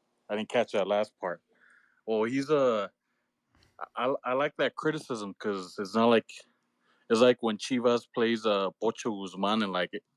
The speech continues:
every position other than goalkeeper, and they compl-,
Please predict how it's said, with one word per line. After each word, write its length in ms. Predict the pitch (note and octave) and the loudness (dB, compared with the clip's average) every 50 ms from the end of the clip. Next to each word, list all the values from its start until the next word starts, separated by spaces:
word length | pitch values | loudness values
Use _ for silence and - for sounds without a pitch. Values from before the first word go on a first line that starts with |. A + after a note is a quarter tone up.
| - - | -12 -4
every 220 | G#2 B2 A#2+ B2 A#2+ | -2 -2 -2 -2 -2
position 520 | - B2 A2+ G2 G#2 A2+ G#2+ - - A#2 G#2+ | -2 -2 -2 0 0 -2 -2 -2 -4 0 0
other 180 | G#2 G2+ G#2+ | 0 2 2
than 140 | G#2 G2+ F2+ F2 | 0 -2 -2 0
goalkeeper, 720 | - G2 G#2 A2 - - G#2 F#2+ - - F#2 E2+ F2 - _ _ _ _ _ _ _ _ _ _ _ _ _ _ _ _ _ _ - | 2 2 2 2 2 -2 -12 -12 -8 -6 -6 -6 -6 -8 _ _ _ _ _ _ _ _ _ _ _ _ _ _ _ _ _ _ -6
and 180 | G2 G2 F#2+ F#2 | -6 -4 -2 0
they 180 | G2 F#2+ F#2+ | -2 -2 -2
compl-, 360 | - - - _ - G#2+ G#2+ | -4 -10 -18 _ -8 -8 -8